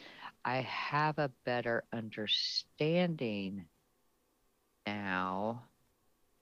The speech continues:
of how someone could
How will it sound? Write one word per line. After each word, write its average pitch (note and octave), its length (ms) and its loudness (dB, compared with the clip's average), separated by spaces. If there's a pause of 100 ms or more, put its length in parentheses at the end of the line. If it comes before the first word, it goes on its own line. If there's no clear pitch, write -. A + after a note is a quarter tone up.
(840)
of C3+ 200 0
how D3+ 880 2
someone A2 1120 -2 (880)
could A2+ 640 2